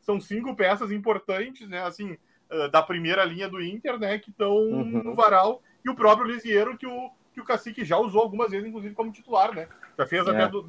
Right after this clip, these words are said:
Speaker 1: já fez, fez dobradinhas, inclusive com o Dourado. Ou seja, são seis peças que podem fazer a diferença e podem, o Inter vai ter que ter cuidado. Vai ter, óbvio que nem, nenhum deles, né,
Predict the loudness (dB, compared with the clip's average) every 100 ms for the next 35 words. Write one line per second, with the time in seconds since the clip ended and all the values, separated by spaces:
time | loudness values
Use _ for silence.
0 | -8 -8 -6 -6 -4 -4 -2 -2 -4 -10
1 | -12 _ _ -14 -8 -6 -6 -8 -4 2
2 | 6 6 4 -4 -8 -10 -14 -20 0 0
3 | 2 2 0 0 0 2 0 -4 -12 -14
4 | -10 -10 -10 -14 -18 _ _ 2 2 0
5 | -2 -4 -2 -2 -2 -4 -8 -10 -4 -4
6 | -6 -14 -14 -10 -8 -6 -4 -6 -8 -10
7 | -6 2 2 2 -6 _ _ 2 2 -2
8 | -2 0 0 -4 -8 -6 -6 -6 -6 -2
9 | 0 0 -2 -4